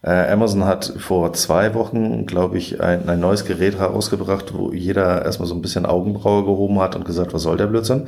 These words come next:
Ähm, das nannte sich das Amazon Echo Look, ähm, was eine Kamera hat, mit dem man sich dann davor drehen kann und dann irgendwie sich seinen Look angucken kann und sich Fotos machen kann und dann über eine,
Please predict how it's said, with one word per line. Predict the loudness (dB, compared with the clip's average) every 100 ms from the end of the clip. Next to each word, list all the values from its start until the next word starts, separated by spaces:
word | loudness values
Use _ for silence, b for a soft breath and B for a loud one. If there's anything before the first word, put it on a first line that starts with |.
| B B B B -2
Ähm, | 0 0
das | 0
nannte | 0 2 0
sich | -2
das | -2 0
Amazon | 2 2 2 0
Echo | 0 0 2
Look, | 2 0 -4 B B B B 0
ähm, | 2 2 2
was | -2 -2
eine | 0
Kamera | 2 2 4 2 2
hat, | -2 -2
mit | -2 0
dem | 0
man | 0
sich | -2 0
dann | 0 0 0
davor | -2 -2 0 0
drehen | 0 0 2 2 2
kann | 2 2 0
und | -2 -4 -2
dann | -4 -4
irgendwie | -4 -4 -2
sich | -2 0
seinen | 0 2
Look | 0 0
angucken | -4 -4 -4 -4 -2
kann | 0 0 0
und | -4
sich | -4 -6
Fotos | -6 -4 -2 -2 -2
machen | 0 0
kann | 2 2 B B B -6
und | 0 2
dann | 2 0
über | 2 2
eine, | 2 2 4 2 0